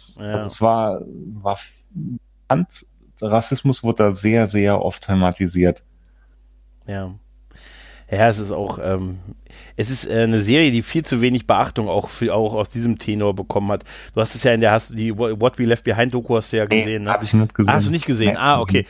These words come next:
Speaker 2: nicht gesehen.
Speaker 1: Sehr zu empfehlen, äh, wenn du, äh, wenn du iTunes hast, Apple iTunes, ne, dann kannst du dir die Folge mit deutschen Untertiteln da leihen, also kaufen sogar.
Speaker 2: Mhm.
Speaker 1: Aber die gibt's in Deutschland nicht auf Datenträger, sondern du musst sie bei iTunes dir leihen, kaufen.
Speaker 2: Ja,
Speaker 1: Ja,
Speaker 2: war,
Speaker 1: kaufen oder
Speaker 2: war ich
Speaker 1: leihen.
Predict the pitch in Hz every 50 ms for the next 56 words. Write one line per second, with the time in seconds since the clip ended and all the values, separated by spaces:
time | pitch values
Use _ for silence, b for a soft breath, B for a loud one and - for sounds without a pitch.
0 | B B B - 127 120 - - 110 135 151 - - 151 131 120 - - 143 151
1 | 160 156 135 127 120 117 127 123 127 123 120 110 107 113 57 71 85 92 98 104
2 | 113 117 117 120 117 - 57 - - - 113 147 180 - - 175 170 170 - -
3 | 156 170 208 - - - - - - _ _ _ _ _ _ _ _ _ _ _
4 | - - 127 147 - 196 196 196 202 - - - 175 170 - 190 196 196 - -
5 | - 156 170 170 B B B B - 139 135 123 - 151 165 - - 139 139 143
6 | 139 139 135 135 131 127 123 120 127 131 127 127 120 - - 135 139 135 131 127
7 | 117 - 123 127 - - - 117 120 117 110 - 127 110 117 113 101 104 98 98
8 | 101 101 98 101 101 - - 104 107 113 - - 120 117 113 - 113 92 - 92
9 | 92 90 90 B B 120 127 135 160 170 - 113 120 127 123 127 - - - 139
10 | 127 117 131 143 - - 131 135 143 - - 92 113 113 - - - 127 139 156
11 | 151 139 - 151 147 131 131 123 117 120 123 117 110 107 113 117 - - 117 113
12 | 107 101 104 101 95 101 104 - - 98 98 95 - - - 95 95 95 95 98
13 | 101 92 92 - - 110 104 104 98 101 87 85 104 - - 104 95 104 101 -
14 | - - 110 117 107 - 107 98 120 117 98 95 98